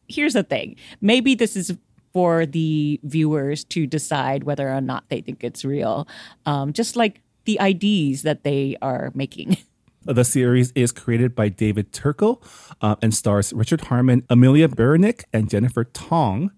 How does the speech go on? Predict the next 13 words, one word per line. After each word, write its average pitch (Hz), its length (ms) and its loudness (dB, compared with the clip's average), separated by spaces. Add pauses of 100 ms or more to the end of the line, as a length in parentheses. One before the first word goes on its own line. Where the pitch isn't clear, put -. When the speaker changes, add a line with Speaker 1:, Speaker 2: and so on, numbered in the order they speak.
(500)
Speaker 2:
and 117 480 4
is 117 360 2
a 123 120 2
ten 180 200 2
episode 165 360 2
half 131 260 -4
hour 131 220 0
series, 107 560 -4
um, 107 280 0
available 104 300 0
on 98 80 -2
Netflix - 480 -8
now. 98 440 -4